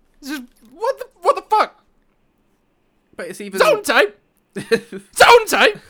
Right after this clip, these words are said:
Speaker 2: Zone. It's al-, it's also more stupid 'cause, like, most zones are, like, animals or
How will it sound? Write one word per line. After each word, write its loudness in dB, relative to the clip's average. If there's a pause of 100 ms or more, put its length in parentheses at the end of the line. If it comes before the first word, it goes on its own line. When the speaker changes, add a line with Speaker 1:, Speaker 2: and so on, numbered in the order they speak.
(140)
Speaker 2:
Zone. -8 (380)
It's -18
al-, -10
it's -14
also -12 (420)
more -14
stupid -18
'cause, -18
like, -18 (220)
most -14
zones -12
are, -14
like, -16 (140)
animals -12
or -14